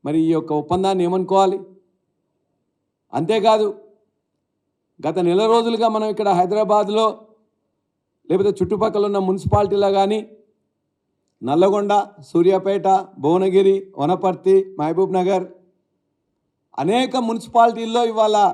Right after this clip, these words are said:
కాంగ్రెస్ బీజేపీ యొక్క చీకటి ఒప్పందం అనేది బయటపడతా ఉన్నది. వాళ్ళు అవిశ్వాసాలు పెట్టడం, ఒకరు చైర్మన్ తీసుకోవడం, ఇంకొకరు వైస్ చైర్మన్ తీసుకోవడం, వాళ్ళ యొక్క చీకటి ఒప్పందంలో భాగంగానే మాత్రం ఇవన్నీ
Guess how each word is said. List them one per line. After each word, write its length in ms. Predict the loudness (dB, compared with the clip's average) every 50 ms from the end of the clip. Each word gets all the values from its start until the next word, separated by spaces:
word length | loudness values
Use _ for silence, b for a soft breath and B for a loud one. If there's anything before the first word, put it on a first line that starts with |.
| -4 -10 -20 _ _ _ _ _ _ _ _ _ _ _ _ _ _
కాంగ్రెస్ 500 | -2 0 0 -2 -2 -2 -2 -2 -4 -6 -8
బీజేపీ 420 | -8 -8 -6 -2 -2 -2 -2 -2 -4 -6
యొక్క 140 | -4 -4 -6 -6 -6 -8
చీకటి 280 | -8 -6 -2 -2 -2 -2
ఒప్పందం 340 | -2 -4 -4 -4 -2 -2 -2 -2
అనేది 180 | -2 -4 -4 -4
బయటపడతా 440 | -4 -4 -2 -4 -4 -4 -4 -4 -4 -4 -4
ఉన్నది. 220 | -4 -6 -8 -8 -12 -18 _ _ _ _ _ _ _ _ _ _ _ _ _ _ -20 -20 -20 -20 -20 -20 _ _ _ _ _ 2
వాళ్ళు 240 | 2 4 4 2 0 0
అవిశ్వాసాలు 600 | 0 -2 -4 -4 -2 -2 -2 0 0 -2 -2 -2 -4
పెట్టడం, 340 | -4 -4 -4 -4 -4 -4 -6 -6 -12 -20 _ _ _ _ _ _ _ _ _ _ _ _ _ _ _ _ _ _ _ _ _ -2
ఒకరు 180 | -2 -2 -2 0 2
చైర్మన్ 340 | 2 2 2 0 -2 -4 -4
తీసుకోవడం, 420 | -6 -8 -8 -6 -4 -4 -2 -4 -4 -6
ఇంకొకరు 260 | -4 -4 -2 -2 0 0
వైస్ 180 | 0 0 0 0
చైర్మన్ 320 | -2 -2 -2 -2 -4 -4 -4 -6
తీసుకోవడం, 420 | -6 -4 -4 -4 -2 -2 -2 -4 -4 -10 -18 _ _ _ _ _ _ _ _ _ _ _ _ _ _ _ -6
వాళ్ళ 140 | -4 -2 -2
యొక్క 160 | -2 -4 -6 -8 -6
చీకటి 320 | -6 -6 -4 -4 -2 -2 -2 -2
ఒప్పందంలో 420 | -2 -4 -4 -4 -2 -4 -2 -4 -2 0 2
భాగంగానే 500 | 2 2 2 2 -2 0 0 0 0 -2 -2 -4
మాత్రం 200 | -4 -4 -6 -6
ఇవన్నీ 180 | -6 -4 -4 -4